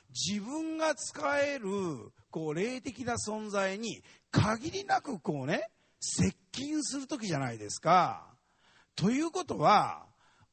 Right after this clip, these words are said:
相手がどういう存在なのか、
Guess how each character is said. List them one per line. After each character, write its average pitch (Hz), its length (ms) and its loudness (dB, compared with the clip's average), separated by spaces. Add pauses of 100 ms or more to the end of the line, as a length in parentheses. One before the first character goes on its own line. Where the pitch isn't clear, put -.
(100)
相 269 440 -2
手 320 180 -4
が 202 200 4
ど 220 480 0
う 330 60 -4
い 277 140 0
う 277 380 -2 (540)
存 269 260 0
在 285 200 4
な 277 80 2
の 214 100 0
か、 180 440 6